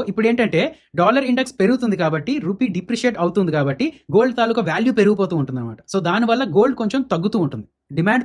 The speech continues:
తగ్గుతూ ఉంటుంది. అలాగే ఇంకొక విషయం ఏంటంటే, డాలర్ ఇండెక్స్‌లో స్ట్రెంగ్త్ ఉంటే మళ్ళీ ఇన్వెస్టర్స్ ఆ డాలర్స్‌లో బై చేసే విధంగా అంటే బాండ్స్‌కి అలా వెళ్ళిపోతూ ఉంటారు. So అలా కూడా గోల్డ్ తాలూకా డిమాండ్ తగ్గుతూ ఉంటుంది. అర్థమవుతుందా లేదా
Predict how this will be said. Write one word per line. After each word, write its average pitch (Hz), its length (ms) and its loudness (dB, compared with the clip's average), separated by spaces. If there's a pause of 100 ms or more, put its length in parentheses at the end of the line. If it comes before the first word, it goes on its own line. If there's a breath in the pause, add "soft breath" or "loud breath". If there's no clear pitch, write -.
తగ్గుతూ 170 300 0
ఉంటుంది. 113 220 -8 (760)
అలాగే 233 240 4
ఇంకొక 240 240 0
విషయం 240 180 2
ఏంటంటే, 214 240 0 (100)
డాలర్ 247 300 4
ఇండెక్స్‌లో 247 360 -2
స్ట్రెంగ్త్ 254 360 2
ఉంటే 160 180 0 (400 soft breath)
మళ్ళీ 254 240 4
ఇన్వెస్టర్స్ 254 420 0
ఆ 233 120 2
డాలర్స్‌లో 240 460 2
బై 214 60 4 (100)
చేసే 220 200 0
విధంగా 202 240 0
అంటే 196 200 -2
బాండ్స్‌కి 196 340 2
అలా 208 160 2
వెళ్ళిపోతూ 190 360 0
ఉంటారు. 120 200 -6 (200 soft breath)
So 135 60 -6 (120)
అలా 180 120 2 (120)
కూడా 233 140 2 (120)
గోల్డ్ 202 260 2
తాలూకా 185 300 0
డిమాండ్ 202 280 0
తగ్గుతూ 139 300 -2
ఉంటుంది. 101 200 -12 (640)
అర్థమవుతుందా 214 420 2
లేదా 165 120 2